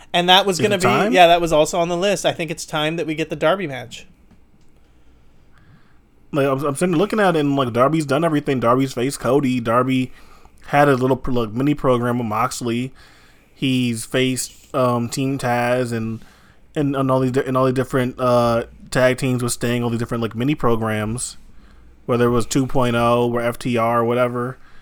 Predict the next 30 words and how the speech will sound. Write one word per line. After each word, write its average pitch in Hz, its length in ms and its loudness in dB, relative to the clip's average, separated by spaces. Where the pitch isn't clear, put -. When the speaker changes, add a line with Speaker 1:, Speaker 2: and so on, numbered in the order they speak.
Speaker 2:
I 185 100 2
think 208 240 -2
it 269 60 0
might 233 160 0
be, 214 160 -8
I 160 100 2
think 208 220 -4
it 254 80 -4
might 214 240 -4
be 226 140 -6
time 214 440 -4
for, 170 440 -4
for 165 180 0
Darby 151 300 0
versus 170 280 -2
Kenny. 254 360 -6
Speaker 1:
Well, 214 120 2
and 233 240 2
they 254 100 -2
did, 202 520 -6
obviously 185 520 0
this 156 200 -8
was 143 180 -10
intentional 143 640 -10
because 143 360 -10
Tony 135 300 -14
Khan 127 260 -12
is, 123 200 -16
is 123 200 -14
a, 123 100 -12